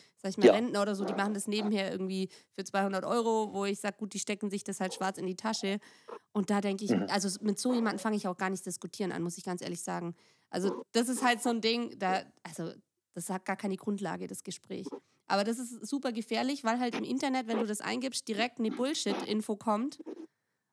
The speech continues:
Speaker 1: Und,
Speaker 2: Mhm.
Speaker 1: ähm, da, da stehst du dann mit dem Rücken an die Wand. Ich, manchmal versuch ich's zu erklären und sag, „Na ja, das <laughs> ist Steuern, bla, bla, bla.“ Und einer hat dann wirklich gesagt,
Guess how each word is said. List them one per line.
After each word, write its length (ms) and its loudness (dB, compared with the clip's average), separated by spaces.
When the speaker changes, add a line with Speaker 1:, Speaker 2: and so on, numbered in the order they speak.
Speaker 1:
Und, 300 4
Speaker 2:
Mhm. 40 6
Speaker 1:
ähm, 460 2
da, 140 -4
da 280 -2
stehst 320 -2
du 40 -2
dann 60 0
mit 100 -2
dem 60 -4
Rücken 260 -4
an 140 -2
die 120 -2
Wand. 220 2
Ich, 160 -10
manchmal 300 4
versuch 340 -2
ich's 180 -8
zu 120 -4
erklären 400 0
und 80 0
sag, 180 -4
„Na 100 0
ja, 320 0
das 220 -6
<laughs> 40 -20
ist 220 0
Steuern, 340 0
bla, 160 0
bla, 160 -2
bla.“ 240 -2
Und 100 -2
einer 200 2
hat 80 0
dann 100 -2
wirklich 220 -6
gesagt, 220 -8